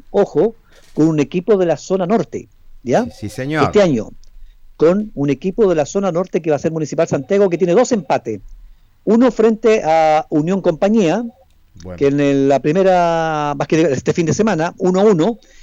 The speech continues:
Speaker 1: y le empató también a, a Provincial Ovalle, Jorge, ¿ah?
Speaker 2: Ay, ay, ay, un rival de riesgo también.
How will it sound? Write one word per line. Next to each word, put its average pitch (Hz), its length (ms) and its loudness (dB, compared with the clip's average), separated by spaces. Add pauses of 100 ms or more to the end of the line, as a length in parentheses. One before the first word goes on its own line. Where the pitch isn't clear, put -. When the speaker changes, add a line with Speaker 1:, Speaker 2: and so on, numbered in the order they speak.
(180)
Speaker 1:
y 156 140 -2
le 170 80 4
empató 156 420 0
también 208 500 0
a, 135 720 -4 (460)
a 135 120 -10
Provincial 143 460 -2
Ovalle, 131 380 -2
Jorge, 220 440 -4
¿ah? 135 60 -4
Speaker 2:
Ay, 110 140 -8
ay, 90 120 -10
ay, 180 220 -2
un 127 100 -4
rival 110 400 0
de 101 260 -2
riesgo 180 420 -6
también. 190 600 -10